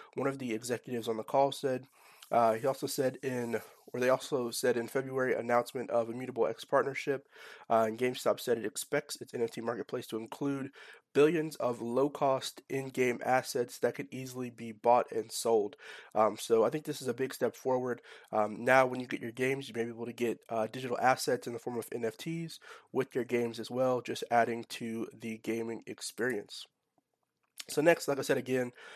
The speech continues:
uh, Coinbase is talking about N F Ts as well. So Coinbase's N F T segment could add more than one billion dollars to annual revenue. Uh, so cryptocurrency exchange, uh, trading under the ticker sign C O I N, uh, which is Coinbase,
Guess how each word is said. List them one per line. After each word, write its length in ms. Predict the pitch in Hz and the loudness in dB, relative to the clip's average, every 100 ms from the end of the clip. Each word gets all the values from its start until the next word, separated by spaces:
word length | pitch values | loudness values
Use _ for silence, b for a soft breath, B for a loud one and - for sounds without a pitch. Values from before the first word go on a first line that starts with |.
| B B | B B
uh, 180 | 120 117 | 6 6
Coinbase 640 | - 135 131 127 120 - | 4 -2 0 -2 -2 -8
is 140 | 123 - | -8 0
talking 300 | 123 - 120 | -2 0 -2
about 320 | 117 113 - - | 2 2 -2 -10
N 160 | 127 | -6
F 120 | 120 - | -6 -6
Ts 200 | 117 104 | -10 -8
as 140 | 104 | 0
well. 320 | 143 160 165 B B B | 2 2 0 B B B
So 160 | - 135 | -8 -6
Coinbase's 760 | - 143 139 135 135 - 117 | 0 0 0 0 -2 -2 -8
N 140 | - 123 | -4 -4
F 80 | - | -2
T 160 | 160 | -6
segment 420 | - 147 139 143 | 0 0 0 -2
could 160 | - - | -4 0
add 220 | 120 120 | 4 2
more 180 | 120 123 | 2 -4
than 200 | 117 107 | -4 -2
one 140 | 120 135 | -2 0
billion 260 | 123 113 | -4 -2
dollars 400 | 113 127 151 151 | 2 4 2 -2
to 160 | - - | -2 -2
annual 360 | 123 113 110 117 | -2 -4 -6 0
revenue. 480 | 127 143 151 147 - B B B B | 2 2 0 -2 -4 B B B B
Uh, 200 | - 117 | 2 2
so 140 | 113 120 | 2 -2
cryptocurrency 540 | 165 160 - 151 143 | -2 -2 2 0 0
exchange, 720 | 135 - 147 147 143 139 - - - | -6 2 4 6 4 -2 -8 -8 2
uh, 240 | 117 117 | 6 6
trading 380 | 113 - 143 139 | 4 2 2 0
under 160 | 131 127 | -2 -2
the 80 | 113 | -2
ticker 260 | 147 147 | -2 0
sign 380 | - 123 117 113 | 0 0 0 -2
C 260 | - - 123 | -6 -4 0
O 120 | 127 | 2
I 180 | 117 113 | 4 2
N, 400 | - 139 147 156 B B B | 2 4 4 0 B B B
uh, 200 | 123 113 | 0 2
which 280 | 113 131 - | 0 -4 -4
is 160 | 123 - | -8 -6
Coinbase, 680 | 151 143 139 135 131 - | -2 0 2 2 0 -6